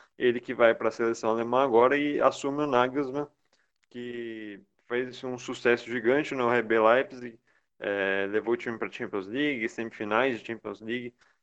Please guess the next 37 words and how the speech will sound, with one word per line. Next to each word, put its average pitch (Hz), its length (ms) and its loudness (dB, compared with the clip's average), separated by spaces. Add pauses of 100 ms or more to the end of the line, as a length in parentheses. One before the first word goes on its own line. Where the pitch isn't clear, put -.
(140)
fazendo 110 300 -6
bons 110 280 -2
jogos, 123 640 2
e 113 640 -10
um 123 180 -16
time 127 300 -16
muito 123 320 -14
ofensivo, 131 680 -4
como 120 220 -4
o 117 40 -4
Bayern 117 320 2
gosta 110 260 0
de 101 100 -20
ser, 123 320 -2 (220)
dominante, 120 800 -2
que 107 480 -6
fica 123 180 -6
bastante 117 400 -6
com 117 60 0
a 110 40 4
bola. 113 360 2 (360)
Então 113 320 2
vai 120 140 4
ser 123 160 -6
interessante, 123 640 -4
acho 113 240 2
bastante 120 400 -4
natural 120 440 2
esse 110 120 -8
movimento. 110 540 -6 (360)
Ele, 139 440 0
o 123 80 -2
Nagelsmann, 120 500 0
que 123 100 -4
assumiu 127 400 -4
o 131 140 0
Hoffenheim 127 540 0